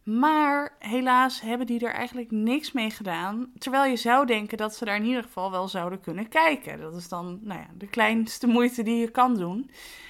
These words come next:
Eh, maar dat is dus niet gebeurd. Daarnaast zou je denken, er komen best wel wat tips binnen over de auto.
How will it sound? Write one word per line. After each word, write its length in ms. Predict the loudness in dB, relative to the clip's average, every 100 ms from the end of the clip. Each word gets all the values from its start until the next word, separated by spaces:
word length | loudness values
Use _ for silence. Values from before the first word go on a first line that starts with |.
| -10
Eh, 380 | -4 0 0 0
maar 180 | 0
dat 140 | 0 0
is 120 | -2
dus 160 | -4 2
niet 280 | 4 4
gebeurd. 720 | 2 -4 -2 -2 -2 -4 -8 -16 _ _ _ 0
Daarnaast 460 | 2 6 6 4
zou 160 | 2 2
je 100 | 2
denken, 580 | 0 0 -4 -4 -6 -2
er 160 | -4
komen 400 | 0 0 0 -6
best 260 | 0 0 2
wel 140 | 0
wat 200 | 0 -4
tips 320 | -2 -2 -2 -6
binnen 360 | -4 -4 -6 0
over 380 | 4 4 2 -4
de 80 |
auto. 640 | -2 -2 -2 -2 0 0 -2